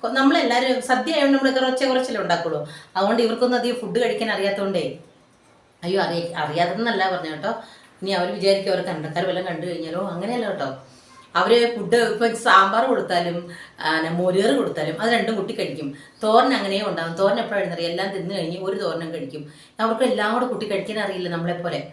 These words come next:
അപ്പോൾ ഇന്നലെ ഞാൻ ചോ-, ഒരാൾക്ക് ചോറ് കൊടുത്തപ്പം ആദ്യം ആ തോരൻ എല്ലാം കൂടെ കഴിക്കാൻ പറഞ്ഞു. അങ്ങനെ കഴിച്ച് കഴിഞ്ഞിട്ട് ലാസ്റ്റാണ് ചോറ് ഉണ്ണിപ്പിച്ചത്. ഇല്ലെങ്കിൽ ആ തോരനൊക്കെ ആ ഇലയിൽ അങ്ങനെ ബാലൻസേ ഉണ്ടാവും.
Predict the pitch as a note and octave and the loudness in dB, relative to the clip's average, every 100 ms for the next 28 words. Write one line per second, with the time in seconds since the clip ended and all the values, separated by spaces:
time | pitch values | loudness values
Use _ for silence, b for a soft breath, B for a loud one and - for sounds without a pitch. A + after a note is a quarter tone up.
0 | B B B - - G#3 G#3 F#3+ A3 A3+ | B B B -20 -6 -2 0 0 0 0
1 | G#3 G#3+ G3 G#3 G3 F#3 F#3+ G#3+ G3+ F3+ | 0 -2 -4 -2 2 4 2 0 -2 -2
2 | G3 F3+ E3+ F3+ F#3 B B B E3+ F3 | -2 -4 -4 -6 -8 B B B -4 0
3 | G3 G3+ G3+ G3+ - F#3 F3+ G3+ F3+ F3+ | 0 2 2 0 0 2 2 2 0 0
4 | F#3 G3 F#3+ F3+ D#3 F3+ F3+ E3 E3 E3 | 0 0 0 -2 -2 -2 -2 -4 -4 -4
5 | - G3 D#3+ D#3+ - B3 G3 F#3 F#3+ F3 | -4 0 0 -2 -4 -2 -2 -2 -4 -4
6 | E3 E3+ G3+ - F3 G#3 G#3 A3+ A3+ F#3+ | -2 -2 -2 -4 -6 -6 -4 -4 -2 -4
7 | D#3+ D#3+ E3+ F#3+ A3+ A#3 A3+ A#3 B3 A#3+ | -8 -8 -6 -4 -2 -2 0 0 0 -2
8 | B3 B3 B B C4+ C4+ B3+ A#3+ A#3 A#3 | -4 -6 B B 4 4 2 0 -2 -2
9 | G#3 G3 G3 A3+ G3 C#3+ C#3 | -2 -4 -4 -4 -4 -4 -4